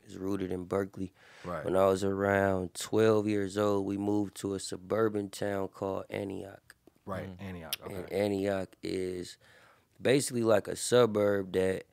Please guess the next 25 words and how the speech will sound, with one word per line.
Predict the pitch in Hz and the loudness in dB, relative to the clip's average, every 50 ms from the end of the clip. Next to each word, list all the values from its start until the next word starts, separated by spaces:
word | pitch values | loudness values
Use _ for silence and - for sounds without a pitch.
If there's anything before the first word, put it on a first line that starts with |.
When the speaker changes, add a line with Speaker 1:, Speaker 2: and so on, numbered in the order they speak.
| _ _ _ _ _ _ _ - | _ _ _ _ _ _ _ -2
Speaker 1:
one | - 110 123 123 113 | 2 4 4 4 4
day, | 101 104 101 98 98 98 95 - - - | 2 2 2 2 2 0 -2 -6 -10 -8
I | 95 | -8
guess | 92 95 107 110 104 95 101 | -4 0 2 2 2 0 -2
just | 113 104 101 92 85 _ | -2 -2 -2 -2 -4 _
the, | - 87 87 87 87 92 - _ _ _ _ _ _ _ _ _ _ _ _ _ _ _ _ _ _ _ _ _ _ 64 - - - - | -6 -4 -4 -4 -6 -10 -16 _ _ _ _ _ _ _ _ _ _ _ _ _ _ _ _ _ _ _ _ _ _ -20 -20 -14 -6 0
I | 101 113 120 | 4 6 6
don't | 117 107 101 95 | 8 6 6 4
know, | 92 90 87 85 | 2 0 0 0
the, | 85 82 80 80 - | -2 -4 -6 -6 -6
the | - 85 | -10 -12
counselor | - - 117 110 110 107 - - 98 98 92 92 | -6 0 2 4 4 2 2 0 -2 0 0 2
out | 87 90 82 - | 0 0 -2 -4
there | - 90 90 87 | -4 -4 -2 -4
was | 87 87 85 | -4 -6 -6
just | 92 90 87 90 | -8 -8 -6 -4
like, | 92 90 92 92 | -2 -2 -2 -2
"We | 98 107 98 | -2 -4 -4
just | 95 92 87 - | -6 -8 -10 -8
gonna | - 92 90 90 | -8 -8 -6 -6
allow | 85 82 87 90 90 87 85 | -6 -6 -4 -4 -4 -4 -6
Section | - - - 95 92 90 - - 87 87 | -8 -6 -4 -4 -4 -4 -6 -10 -6 -4
eight | 90 87 85 82 | -4 -2 -2 -4
out | 85 85 85 85 | -4 -4 -6 -6
here." | 85 87 90 90 - | -6 -8 -8 -10 -12